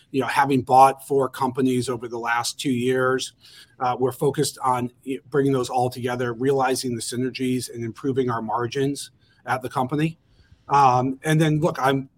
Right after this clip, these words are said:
I spent twenty-five years in private equity. We're opportunistic. We don't have any plans for M and A in twenty twenty-two. This year, we have two clear priorities,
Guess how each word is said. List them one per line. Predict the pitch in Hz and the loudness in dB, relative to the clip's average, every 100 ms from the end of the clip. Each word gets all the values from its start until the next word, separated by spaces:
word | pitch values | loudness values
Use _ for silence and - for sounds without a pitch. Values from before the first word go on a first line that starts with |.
| _ - | _ -2
I | 135 | -2
spent | 160 127 | -2 -4
twenty-five | 143 131 131 | -4 -2 -2
years | 120 123 120 | -2 -4 -6
in | |
private | 113 123 113 | -6 -6 -6
equity. | 113 110 101 | -12 -14 -10
We're | 113 127 | -6 0
opportunistic. | 131 131 131 131 120 123 - 151 | 2 2 0 -2 -4 -4 -4 -4
We | 127 127 | -4 -2
don't | 127 120 | -2 -4
have | 123 - | -8 -4
any | 131 131 | -2 -2
plans | 135 127 127 - | -6 -4 -4 -6
for | 131 | -8
M | 131 123 | -4 -4
and | 120 | -4
A | 120 131 | -4 -6
in | 127 123 | -6 -10
twenty | - 120 120 | -10 -8 -8
twenty-two. | - 123 113 - 131 147 - - - | -8 -12 -10 -2 -2 -2 -8 -14 -4
This | 131 143 | -2 2
year, | 135 | 2
we | 127 123 | 2 -4
have | 117 - | -8 -8
two | - 139 | -6 -6
clear | - 139 127 | -4 0 0
priorities, | 123 127 120 117 131 156 156 | 0 -6 -4 -2 -2 -2 -6